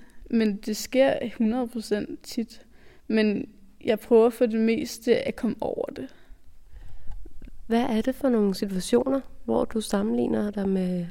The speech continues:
Speaker 2: andre? Er det i dansen?
Speaker 1: Det er både i dansen, men helt klart også sådan i, øhm, i,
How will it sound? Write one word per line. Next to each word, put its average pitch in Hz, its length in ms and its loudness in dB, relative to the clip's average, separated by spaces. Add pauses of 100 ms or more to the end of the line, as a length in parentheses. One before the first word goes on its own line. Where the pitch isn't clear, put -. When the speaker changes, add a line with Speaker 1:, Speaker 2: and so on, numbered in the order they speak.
(120)
Speaker 2:
andre? 185 420 0
Er 185 60 0
det 185 120 0
i 180 220 0
dansen? 269 400 -4 (1400)
Speaker 1:
Det 277 60 6
er 262 140 2
både 269 220 12
i 320 40 4
dansen, 269 640 4
men 226 300 2 (220)
helt 277 220 2
klart 226 260 4
også - 320 2
sådan 214 340 2 (380)
i, 247 120 -12 (760)
øhm, 220 800 10
i, 202 360 -4